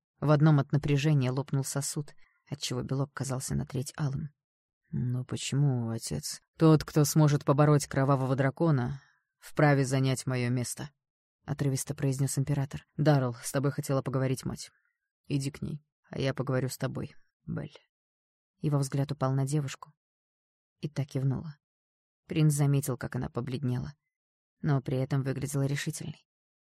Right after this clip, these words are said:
Даррелл ободряюще улыбнулся Белль и, оставив её наедине с отцом, покинул тайную комнату и размашистым шагом направился в покои ожидавшей его матери. Он никогда не считал себя трусом. Несмотря на взрывной характер и упорство,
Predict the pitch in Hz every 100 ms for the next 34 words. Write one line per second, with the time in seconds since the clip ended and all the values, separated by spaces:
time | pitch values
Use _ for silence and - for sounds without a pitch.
0 | _ _ 120 156 147 143 143 143 147 139
1 | 143 135 143 147 151 - 139 147 135 -
2 | _ - 151 143 147 143 - 139 143 143
3 | 139 143 139 131 143 - 147 147 143 -
4 | 160 143 139 131 131 131 147 147 143 -
5 | 143 - 160 151 165 170 160 - 160 -
6 | 139 135 147 147 143 123 127 - 135 -
7 | 123 143 143 - 143 135 131 123 - -
8 | - - 135 - - - - _ - 196
9 | 170 156 147 165 131 - 107 - 123 -
10 | - - - - _ _ _ - 110 123
11 | 120 131 131 123 131 131 123 123 139 147
12 | 117 117 - 147 151 143